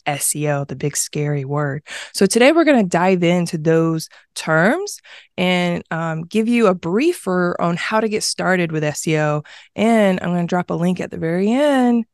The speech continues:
You might wanna stick around to find out about that. So, Leanne,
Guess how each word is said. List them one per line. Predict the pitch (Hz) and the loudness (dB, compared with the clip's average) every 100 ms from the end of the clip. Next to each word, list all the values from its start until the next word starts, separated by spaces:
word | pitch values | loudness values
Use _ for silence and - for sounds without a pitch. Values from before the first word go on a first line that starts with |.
| _ | _
You | - | -8
might | 170 - | -6 -2
wanna | 175 170 | -2 -2
stick | - 202 | -2 -2
around | 185 185 208 196 | 0 2 4 4
to | 180 160 | 2 0
find | - 180 | -2 0
out | 196 254 | 0 0
about | 220 - | 0 -2
that. | - - _ _ _ _ _ | -4 -6 _ _ _ _ _
So, | - - 220 226 196 | -8 4 6 8 6
Leanne, | 170 156 151 151 | 4 2 -2 -4